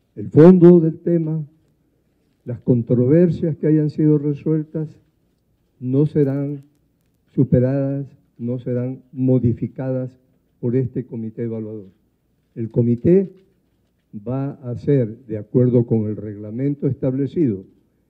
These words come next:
y co-, por la metodología aprobada por el Consejo de la Judicatura, va a ser sobre niveles cualitativos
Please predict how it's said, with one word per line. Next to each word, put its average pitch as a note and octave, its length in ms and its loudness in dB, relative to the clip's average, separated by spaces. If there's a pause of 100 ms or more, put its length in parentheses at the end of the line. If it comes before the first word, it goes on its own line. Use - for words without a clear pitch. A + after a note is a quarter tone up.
(160)
y A#2 120 -4
co-, - 480 -2 (100)
por A2+ 180 2
la A2 140 -2
metodología A#2 1120 -2 (140)
aprobada A#2+ 720 -6 (640)
por A#2 200 0
el A2+ 120 -4
Consejo C#3+ 440 -4
de C#3 100 0
la C3+ 120 -4
Judicatura, D3 720 -4 (920)
va C3+ 60 -6
a B2 60 -4
ser D3+ 380 0 (460)
sobre A2+ 540 -2 (560)
niveles C3+ 560 -2 (420)
cualitativos E3+ 1000 -4